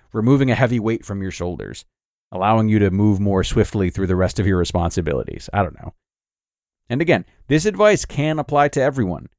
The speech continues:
Whether you're a student facing a tough assignment, uh, an employee dealing with a difficult project, or anyone juggling multiple responsibilities, taking on the most daunting task first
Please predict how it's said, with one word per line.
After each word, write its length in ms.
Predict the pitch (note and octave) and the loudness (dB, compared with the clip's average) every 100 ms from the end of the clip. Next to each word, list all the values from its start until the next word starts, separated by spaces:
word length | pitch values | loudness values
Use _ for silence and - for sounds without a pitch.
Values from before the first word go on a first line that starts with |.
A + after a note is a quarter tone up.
| _ _ _ _ _ - | _ _ _ _ _ -4
Whether 280 | A2+ B2+ C#3 | 0 2 4
you're 480 | C#3+ C#3+ C3+ B2 _ _ _ - | 4 4 2 0 _ _ _ -6
a 100 | A#2+ | -6
student 480 | - F#3 F#3 F#3 - _ _ | 0 4 4 2 -4 _ _
facing 320 | - C3 C3+ | 0 0 0
a 60 | A2+ | 0
tough 180 | C#3 G2 | 0 0
assignment, 600 | - D#3 E3 D#3+ D3+ - _ _ _ _ _ - | 0 0 2 0 -4 -12 _ _ _ _ _ -6
uh, 180 | F#2 F#2 | -2 0
an 140 | F#2+ | 0
employee 640 | F#2+ - D3+ E3+ D#3+ D#3 | -4 0 2 4 4 0
dealing 300 | B2+ C3 C3+ | 0 0 2
with 140 | B2 A2 | 0 0
a 40 | |
difficult 420 | G#2 A#2+ G#2+ F#2 | -2 -4 -2 -2
project, 680 | - C#3 C3+ C#3 C#3 - - | 2 2 2 2 0 -2 -16
or 320 | - A2 G#2 - _ _ - | -6 -2 -4 -6 _ _ -4
anyone 420 | E3 F#3 F3 C#3+ | 0 2 2 2
juggling 520 | A#2+ B2 B2 B2 A#2 | 4 4 4 0 0
multiple 460 | G#2+ A2+ A2+ A2 A#2+ | 0 0 -2 -2 -2
responsibilities, 1040 | A2+ B2 A2 - G#2+ C3 A2+ F#2 F2 - _ _ _ _ _ _ _ | -2 -2 -2 -4 -2 0 0 -2 -4 -8 _ _ _ _ _ _ _
taking 340 | C3 B2+ D#3 | 0 0 0
on 160 | C#3+ C#3 | 2 2
the 60 | A#2+ | 4
most 300 | A#2+ B2 - | 2 2 2
daunting 400 | G#2 A2+ C3 A#2 | 2 2 -2 -6
task 420 | A2+ G#2+ A2+ - | -2 0 -2 -6
first 460 | A2 G#2+ A2+ - | -2 -2 -2 -8